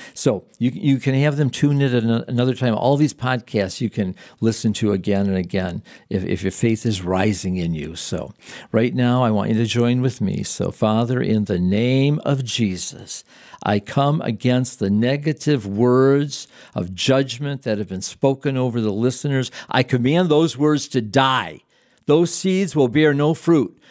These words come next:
They will go among the thorny ground and be choked. They will not bear fruit in the lives of these listeners in the name of Jesus,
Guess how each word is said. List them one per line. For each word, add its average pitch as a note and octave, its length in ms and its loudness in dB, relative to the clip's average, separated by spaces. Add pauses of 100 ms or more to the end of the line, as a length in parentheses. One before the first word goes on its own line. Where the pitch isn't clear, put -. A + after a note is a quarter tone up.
(160)
They D3 120 4
will D#3+ 160 4
go F3 240 4
among E3 360 2
the C#3 140 2
thorny E3 420 2
ground D3+ 420 0
and D3+ 80 2
be B2+ 120 2
choked. - 640 -2 (260)
They B2+ 120 2
will B2 160 0
not E3+ 340 -2
bear C#3 180 2
fruit A2 460 -8 (360)
in C3+ 180 2
the A#2 100 0
lives B2+ 680 0 (240)
of A#2+ 420 -2 (440)
these A2+ 280 -2
listeners B2 600 0
in B2 180 2
the A2+ 80 2
name C3 300 2
of E3 160 0
Jesus, A#2 680 -2